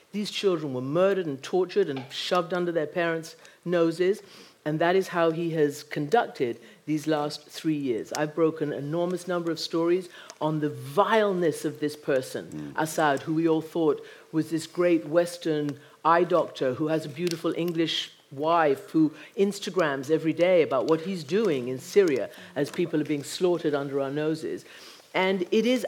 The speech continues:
Speaker 1: actually revolting. And President Clinton, who knows a little bit about this, 'cause he also came late, my husband knows a little bit about this, but eventually they did something and it worked in Bosnia.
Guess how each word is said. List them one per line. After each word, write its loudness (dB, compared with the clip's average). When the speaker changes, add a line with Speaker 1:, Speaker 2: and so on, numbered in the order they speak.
Speaker 1:
actually -2
revolting. 0
And 0
President 4
Clinton, 0
who -4
knows 4
a -2
little 4
bit 0
about 0
this, 2
'cause -6
he -2
also 0
came 0
late, -2
my -6
husband 0
knows 0
a -2
little 0
bit -4
about -2
this, -4
but -2
eventually 2
they 4
did 4
something 2
and 2
it 0
worked 4
in -2
Bosnia. 0